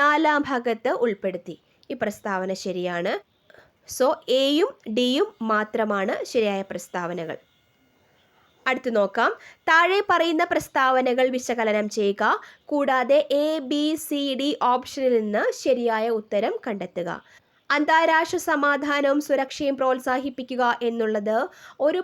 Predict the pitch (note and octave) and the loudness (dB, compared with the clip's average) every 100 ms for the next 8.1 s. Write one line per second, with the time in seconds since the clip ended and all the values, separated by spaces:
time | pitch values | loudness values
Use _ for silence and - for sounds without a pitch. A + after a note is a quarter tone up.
0 | E4+ D4 C#4+ C#4 C#4 D4 - B3 C#4 - | 2 2 2 2 2 0 0 -2 -2 -4
1 | C4+ C4 C4 E4 - A#3+ A#3 A3 A3 B3+ | -2 0 0 -2 -4 -2 -2 -2 -2 -2
2 | - G#3 G3+ F#3+ F#3+ F3+ - G#3+ A3 G#3 | -4 -6 -4 -4 -6 -8 -8 -6 -4 -6
3 | G#3 G3+ - G#3 G3 G#3+ G#3 F#3+ G#3 D4+ | -4 -8 -8 -6 -4 -4 -4 -4 -4 -6
4 | - - - A#3+ A#3+ A#3 A3 A#3 A#3 A#3 | -14 -14 -4 -2 0 0 0 -2 0 0
5 | A3+ G#3 A3+ A#3 A3 G#3+ A3 G#3 G#3+ E4+ | 0 -4 -4 -4 -2 0 0 2 2 0
6 | G#3 E3+ - _ _ _ _ _ _ _ | -2 -6 -8 _ _ _ _ _ _ _
7 | _ F4 E4 E4 E4+ E4 D#4+ E4 E4 D#4+ | _ -2 -2 2 2 2 2 0 0 0
8 | E4 | 0